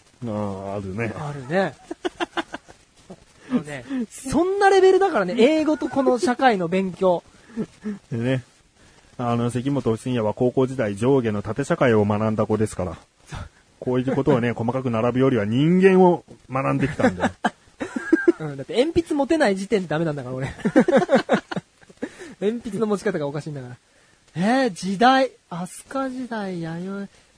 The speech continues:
Speaker 2: 生、縄文時代。今、でも俺の選択肢の中では縄文時代と弥生時代しか出てきてないが、二択だから。
Speaker 1: <laughs> 二択問題になった。
Speaker 2: ちなみに、
Speaker 1: うん。
Speaker 2: ちなみに、
Speaker 1: うん。
Speaker 2: メガネたまーにはご存知でしたか？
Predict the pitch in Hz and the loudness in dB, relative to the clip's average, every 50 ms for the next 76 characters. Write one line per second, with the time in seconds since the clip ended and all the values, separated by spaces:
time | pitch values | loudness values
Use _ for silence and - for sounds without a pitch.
0 | _ - 190 190 196 202 202 202 202 202 202 196 196 196 196 196 190 190 185 190 | _ -14 -12 -10 -10 -10 -10 -10 -12 -12 -12 -12 -12 -12 -12 -12 -14 -12 -12 -12
1 | 185 170 180 165 160 160 160 156 160 175 175 - _ _ _ _ _ _ _ _ | -10 -8 -8 -8 -8 -8 -10 -10 -12 -14 -16 -18 _ _ _ _ _ _ _ _
2 | _ _ _ - 311 294 262 220 202 226 - - 226 220 202 185 196 233 269 285 | _ _ _ -10 -2 0 0 0 0 -2 -6 -6 -4 -4 -2 0 0 0 0 0
3 | 269 294 285 285 269 294 285 - - 262 214 208 180 170 170 156 156 160 226 262 | -2 -2 -2 0 0 -2 -2 -2 -6 -8 -6 -4 -6 -4 -6 -4 2 4 6 6
4 | 285 294 294 285 285 277 277 277 254 254 262 240 220 190 165 151 - 151 151 170 | 6 4 2 0 -2 -2 -2 -4 -6 -6 -2 0 0 0 -2 -4 -4 -4 -4 -2
5 | 175 190 208 220 226 233 202 202 196 202 185 160 - - 143 156 165 156 156 _ | -2 0 2 4 2 2 0 -2 -4 -4 -4 -4 -6 -10 -8 -8 -8 -8 -8 _
6 | - - 143 131 139 135 127 127 139 160 170 - 214 214 - - 202 190 185 175 | -12 -16 -14 -12 -10 -12 -10 -10 -10 -8 0 0 0 0 0 -4 -4 -4 -4 -4
7 | - 147 139 139 139 135 131 123 - _ - 143 151 - - - 285 - _ - | -6 -10 -10 -10 -10 -12 -12 -14 -16 _ 0 0 0 2 4 2 2 2 _ -12
8 | - - 294 - 262 - 277 254 - 269 262 277 - 233 - 240 226 233 214 208 | -4 2 4 4 4 4 4 2 4 4 4 6 6 6 4 4 2 2 2 2
9 | 196 190 190 190 185 180 185 180 - _ - 170 175 - - 554 494 302 - - | 2 2 2 2 2 2 2 0 -2 _ -6 -6 -6 -6 -10 -12 -12 -12 -12 -16
10 | - _ _ _ _ _ _ _ _ _ _ _ _ _ _ _ _ _ _ _ | -20 _ _ _ _ _ _ _ _ _ _ _ _ _ _ _ _ _ _ _
11 | _ _ _ _ _ _ _ - - 311 349 370 392 392 392 381 370 381 381 349 | _ _ _ _ _ _ _ -8 -2 2 2 2 2 2 0 0 2 4 4 2
12 | 208 156 - _ _ - 175 170 139 107 92 90 - - 320 330 359 392 392 370 | 2 -2 -6 _ _ -4 -2 -2 -2 -2 -4 -8 -10 -6 -4 2 4 4 4 4
13 | 359 359 349 339 339 330 339 269 269 247 226 196 87 - 208 226 240 254 277 294 | 2 -2 -4 -4 -6 -6 -4 -2 -2 -2 -2 -4 -6 -6 -2 -2 0 2 2 0
14 | 302 302 302 302 - 285 285 277 277 285 285 269 220 220 233 208 180 175 175 190 | 0 0 -2 -4 -2 -2 -2 0 2 2 2 2 2 0 0 0 0 -2 -2 0
15 | 214 202 185 147 131 123 113 - - - 127 - 269 | -2 -4 -4 -8 -12 -14 -16 -16 -16 -16 -8 -8 -8